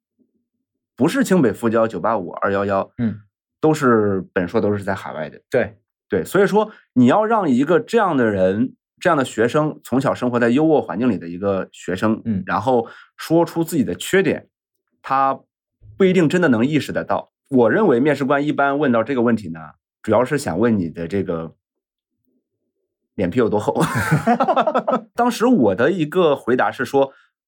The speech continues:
Speaker 1: 我这个人比较偏执。
Speaker 2: 哎呦，嗯。
Speaker 1: 我偏执在一个客户如果不，对我不满意，
Speaker 2: 嗯。
Speaker 1: 我一定要让他满意为止。
Speaker 2: 哦，OK。所以有后面这半段，有没有人真实说自己缺点？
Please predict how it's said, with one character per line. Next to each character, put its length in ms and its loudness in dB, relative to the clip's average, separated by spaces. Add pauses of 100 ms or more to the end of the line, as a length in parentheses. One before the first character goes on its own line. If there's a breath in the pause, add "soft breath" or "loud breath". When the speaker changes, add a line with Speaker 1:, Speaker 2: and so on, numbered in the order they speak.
(120)
Speaker 1:
我 240 2 (220)
这 120 2
个 80 2
人 180 2
比 80 -6
较 120 -2
偏 340 0
执。 300 -10 (140)
Speaker 2:
哎 60 -4
呦， 300 0
嗯。 280 -6
Speaker 1:
我 80 2
偏 280 0
执 120 2
在 260 0 (180 soft breath)
一 140 0
个 120 2
客 180 0
户 120 2
如 120 4
果 100 4
不， 320 -8 (240)
对 120 2
我 80 4
不 100 -4
满 220 -2
意， 240 -6
Speaker 2:
嗯。 80 0
Speaker 1:
我 60 2
一 140 2
定 200 6
要 280 2 (100)
让 140 0
他 160 0 (280)
满 220 0
意 60 2
为 180 4
止。 180 -6
Speaker 2:
哦， 160 -2
OK。 80 -4 (220 soft breath)
所 140 0
以 60 6
有 120 4
后 160 -2
面 200 0
这 100 -2
半 220 0
段， 180 -6 (520)
有 180 2
没 100 0
有 80 4
人 180 -2
真 200 -2
实 160 -6
说 180 -6
自 160 -10
己 60 -8
缺 180 -16
点？ 200 -16